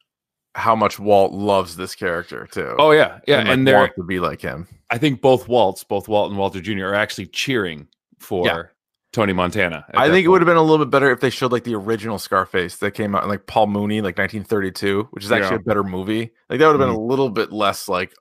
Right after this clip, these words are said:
Speaker 1: obvious. But
Speaker 2: Yeah.
Speaker 1: uh, this also had the ep-, this was the episode where Mike is taking the stacks of money, and they're like, "This is
Speaker 2: Mm-hmm.
Speaker 1: what we made." And Walt's like, "This is less than I thought." And then he starts breaking it up. He's like,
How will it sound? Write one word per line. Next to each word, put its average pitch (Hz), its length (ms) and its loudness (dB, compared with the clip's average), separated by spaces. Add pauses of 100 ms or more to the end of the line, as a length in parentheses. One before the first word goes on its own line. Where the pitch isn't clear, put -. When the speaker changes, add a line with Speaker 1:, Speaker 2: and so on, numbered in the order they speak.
Speaker 1:
obvious. 90 640 -2
But 92 180 4
Speaker 2:
Yeah. 85 160 -2 (460)
Speaker 1:
uh, 120 120 4
this 135 200 2
also 151 240 4
had 131 140 2
the 123 180 4
ep-, - 160 0
this 135 160 -8
was 135 80 -18
the 127 80 0
episode 120 320 -2
where 107 300 0 (680)
Mike 117 480 -2 (140)
is 110 100 -12
taking 117 300 -4
the 104 60 -6
stacks - 500 -2
of 98 120 -8
money, 110 440 -4 (160)
and 113 100 -6
they're 107 120 0
like, 95 140 -2
"This 123 120 -2
is 98 60 -2
Speaker 2:
Mm-hmm. 131 60 -2
Speaker 1:
what 101 80 -2
we 117 100 -2
made." 85 400 -4 (260)
And 107 140 -10
Walt's 107 240 4
like, 95 120 -2
"This 127 160 -4
is 120 120 -10
less 117 220 2
than 107 100 -2
I 95 100 -2
thought." 104 380 2 (800)
And 113 120 0
then 113 80 4
he 120 80 0
starts 113 280 0
breaking 110 340 -4
it 101 60 0
up. 98 140 2
He's 104 140 -4
like, 85 180 -4